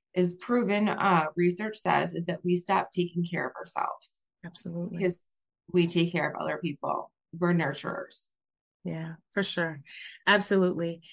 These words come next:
Speaker 2: And with that, um, you know, I was just thinking about myself and my friends, and, um, I'm pretty sure you feel the same way. You know, you have a full-time job, and then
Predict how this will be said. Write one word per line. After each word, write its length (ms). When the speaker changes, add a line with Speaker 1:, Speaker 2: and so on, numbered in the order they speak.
Speaker 2:
And 380
with 180
that, 360
um, 460
you 140
know, 120
I 100
was 260
just 180
thinking 220
about 320
myself 560
and 100
my 160
friends, 540
and, 300
um, 200
I'm 260
pretty 200
sure 200
you 180
feel 240
the 80
same 320
way. 380
You 120
know, 340
you 160
have 140
a 60
full-time 520
job, 440
and 180
then 320